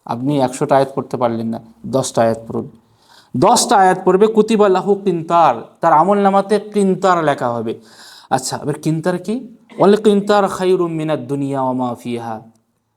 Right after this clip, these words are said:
কিন্তার হচ্ছে দুনিয়া এবং দুনিয়াতে যা কিছু আছে। ওই দেখেন প্রথম হাদিসটা যেটা শুনিয়েছিলাম,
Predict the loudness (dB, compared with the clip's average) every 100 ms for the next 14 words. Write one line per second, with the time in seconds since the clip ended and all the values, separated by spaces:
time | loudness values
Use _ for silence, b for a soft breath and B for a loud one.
0 | _ _ -8 -6 -4 -6 -6 -8 -8 -6
1 | -4 -4 -4 -4 -6 -8 -8 -8 -8 -8
2 | -10 -6 -4 -4 -6 -8 -10 -10 -10 -2
3 | 4 4 4 0 0 -2 0 0 2 2
4 | 0 -2 -2 0 -2 0 0 0 0 -2